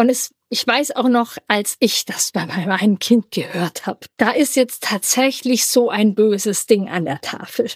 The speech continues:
Mir ist erstmal ganz schön der Puls gegangen. Aber wie können unsere Werte uns durch so eine Situation, ja, ankern,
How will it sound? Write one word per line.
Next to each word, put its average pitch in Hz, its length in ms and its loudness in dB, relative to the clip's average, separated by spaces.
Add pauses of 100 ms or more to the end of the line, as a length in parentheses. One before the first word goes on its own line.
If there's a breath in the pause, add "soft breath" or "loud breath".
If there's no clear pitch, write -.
(240 soft breath)
Mir 247 140 4
ist 262 80 0
erstmal 233 320 2
ganz 226 180 2
schön 240 140 2
der 208 100 2
Puls - 400 -4
gegangen. 151 600 -2
Aber 220 180 0
wie 285 440 2
können 262 420 0
unsere 233 440 -2
Werte 240 400 0
uns 214 220 -4
durch 196 180 -4
so 208 120 -2
eine 202 140 0
Situation, 185 1160 -4
ja, 185 320 -4 (100)
ankern, 185 760 -6